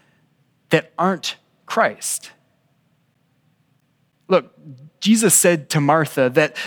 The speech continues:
there are so many things, there are so many things that can distract you and take you in, away in life, but indeed there is just one thing. There is just one thing needed. There is just one thing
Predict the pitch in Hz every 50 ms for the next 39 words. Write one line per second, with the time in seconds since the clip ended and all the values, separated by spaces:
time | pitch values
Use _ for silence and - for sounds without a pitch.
0 | - 151 175 190 208 208 190 - - - - 202 202 214 226 226 233 226 220 202
1 | - 180 147 127 120 - - 185 165 147 - - - - 233 202 226 220 214 208
2 | 214 196 - - 208 175 151 139 - - 165 151 - - 165 143 139 131 - -
3 | 170 165 175 170 - 190 165 151 139 - - 180 165 - - 175 165 156 151 147
4 | 135 - - - - 160 - 160 143 160 160 170 170 156 147 147 151 156 147 -
5 | - - - - - - _ _ - - 160 170 165 196 214 170 151 180 175 180
6 | 208 170 139 - 196 185 - - 170 175 175 156 - 147 117 107 117 - _ _
7 | _ _ _ _ _ _ _ _ _ - 160 175 165 143 - 180 165 - 143 147
8 | 165 190 214 220 196 - - 190 180 175 165 160 156 160 156 123 127 117 113 143
9 | 147 147 135 - 165 143 - - 135 139 160 190 190 190 196 185 170 - - -
10 | 196 180 165 160 143